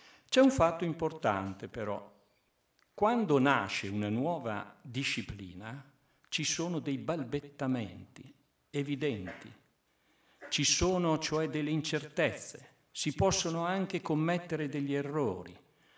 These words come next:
Basta avere la forza però di evidenziarli e di prendere un'altra strada.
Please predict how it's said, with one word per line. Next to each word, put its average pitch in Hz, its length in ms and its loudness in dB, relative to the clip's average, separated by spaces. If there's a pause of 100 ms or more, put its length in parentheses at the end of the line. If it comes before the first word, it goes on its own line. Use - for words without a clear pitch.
(140)
Basta 165 340 2
avere 139 320 0
la 143 120 0
forza 131 520 2
però 170 520 0
di 131 180 0
evidenziarli 107 1160 -2 (280)
e 143 120 2
di 180 120 -4
prendere 165 420 0
un'altra 127 380 2
strada. 120 540 -2